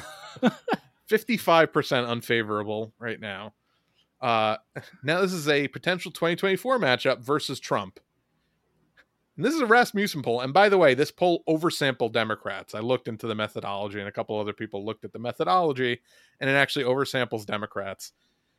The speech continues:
Speaker 2: Biden versus Trump, hypothetical. Biden, thirty-six percent, Trump, fifty percent.
Speaker 1: Dark maga, baby. It's coming back. Dark maga.
Speaker 2: <laughs> Versus Ron DeSantis, who is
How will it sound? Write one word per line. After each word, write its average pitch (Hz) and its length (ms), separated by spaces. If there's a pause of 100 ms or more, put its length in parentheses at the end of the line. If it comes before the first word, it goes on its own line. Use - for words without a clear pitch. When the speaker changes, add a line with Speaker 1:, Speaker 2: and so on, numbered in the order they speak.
(640)
Speaker 2:
Biden 233 280
versus 190 340
Trump, 123 300
hypothetical. 110 800 (360)
Biden, 170 500 (240)
thirty-six 294 560
percent, 123 460
Trump, 165 360 (100)
fifty - 440
percent. 95 580 (880)
Speaker 1:
Dark 143 300
maga, 175 320
baby. 151 400
It's 135 100
coming 175 300
back. 156 400 (220)
Dark 202 300
maga. 156 480
Speaker 2:
<laughs> 156 60 (1300)
Versus 202 320
Ron 240 260
DeSantis, 220 720
who 139 220
is 135 300